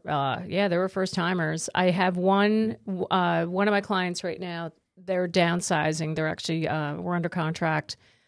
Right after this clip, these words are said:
at a house in Rivervale. Um, beautiful house they're getting, by the way. I love, this is, like, one of my favorite houses. But, um,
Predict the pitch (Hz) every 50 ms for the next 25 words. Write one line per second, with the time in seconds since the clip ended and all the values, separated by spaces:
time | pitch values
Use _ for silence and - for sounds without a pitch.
0 | _ _ - - 170 175 175 165 165 156 - 175 175 196 220 226 226 220 202 214
1 | 214 208 202 202 202 196 202 214 - - 180 175 170 165 165 160 156 156 160 156
2 | 156 156 175 196 _ _ _ _ _ _ _ _ _ _ 170 - - 175 190 214
3 | 214 196 - 143 143 160 165 165 156 - - - 139 143 147 170 156 165 - 151
4 | 151 139 139 - - 151 143 139 135 - - - 170 170 160 143 165 151 147 147
5 | 143 147 151 147 147 151 156 156 151 - 180 - - 165 - - 170 165 - -
6 | - 180 170 165 160 170 175